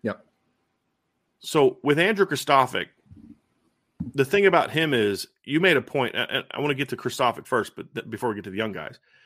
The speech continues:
Speaker 2: but you made a point about Kristofic that I think needs, that, that I, I want you to nuance 'cause I think we're on the same page here. I think Andrew Kristofic is a, is actually has talent and, and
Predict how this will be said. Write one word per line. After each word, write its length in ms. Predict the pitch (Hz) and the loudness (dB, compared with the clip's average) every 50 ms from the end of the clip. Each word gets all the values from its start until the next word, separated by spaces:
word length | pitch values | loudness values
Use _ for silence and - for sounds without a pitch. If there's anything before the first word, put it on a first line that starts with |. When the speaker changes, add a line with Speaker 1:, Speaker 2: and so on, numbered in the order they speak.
| _ _ _ | _ _ _
Speaker 2:
but 120 | _ - | _ -2
you 80 | - 208 | 0 4
made 140 | 247 247 214 | 4 4 4
a 60 | 151 | 4
point 240 | - - 160 156 143 | 2 2 2 2 4
about 240 | 127 127 110 - - | 4 2 2 2 -2
Kristofic 540 | 113 - - 131 127 123 123 - 104 - | -6 -4 0 4 4 4 2 0 -8 -6
that 100 | - 107 | -2 -2
I 80 | 107 107 | -2 0
think 200 | - 117 107 - | -2 -4 -6 -6
needs, 300 | 113 110 107 - - - - 131 | -6 -8 -8 -8 -12 -18 -8 -6
that, 220 | 120 - - - | -6 -6 -2 -2
that 100 | 120 110 | 0 0
I, 320 | 110 107 - - 104 107 - - | 0 0 -2 -2 -4 -4 -4 -4
I 40 | |
want 220 | 107 117 139 143 - | -4 -2 -4 -2 -2
you 80 | 127 | -2
to 60 | 113 107 | -2 0
nuance 420 | 110 127 135 127 113 107 101 - | 0 2 2 2 0 -2 -4 -6
'cause 160 | - 107 107 - - | -6 -8 -8 -6 -4
I 100 | - 104 | -6 -6
think 380 | - _ _ 147 151 156 - | -6 _ _ -2 -2 -2 0
we're 100 | - 139 | 2 2
on 60 | 131 120 | 2 2
the 60 | 107 | 0
same 240 | - 120 113 107 95 | -2 -4 -4 -4 -2
page 260 | - 107 101 90 - | -2 -4 -4 -4 -6
here. 220 | - - - - _ _ _ _ _ _ _ _ _ _ _ _ _ _ _ _ _ _ _ - _ _ _ _ _ | -10 -12 -12 -16 _ _ _ _ _ _ _ _ _ _ _ _ _ _ _ _ _ _ _ -20 _ _ _ _ _
I 160 | 127 160 196 | 4 6 6
think 160 | 214 196 160 | 6 6 6
Andrew 240 | 156 151 139 139 135 | 4 4 2 0 -2
Kristofic 540 | 135 127 - - 143 135 120 117 117 104 - _ _ | -2 -2 2 4 6 6 6 4 0 -2 -4 _ _
is 220 | 117 123 110 104 | 0 0 2 2
a, 160 | 113 101 95 - _ | 2 0 0 -2 _
is 220 | 120 123 101 95 - | 0 0 0 0 2
actually 400 | - 143 160 - - 139 117 - _ _ _ _ _ _ _ _ _ - | 2 2 2 2 0 -2 -2 -2 _ _ _ _ _ _ _ _ _ -4
has 220 | - 147 151 135 | 0 0 0 0
talent 440 | - - - 120 139 123 87 - - _ _ _ - | -2 -2 0 2 2 2 0 -6 -10 _ _ _ -6
and, 200 | 113 110 110 - | -4 -4 -4 -4
and 240 | 95 110 110 98 | -4 -6 -6 -6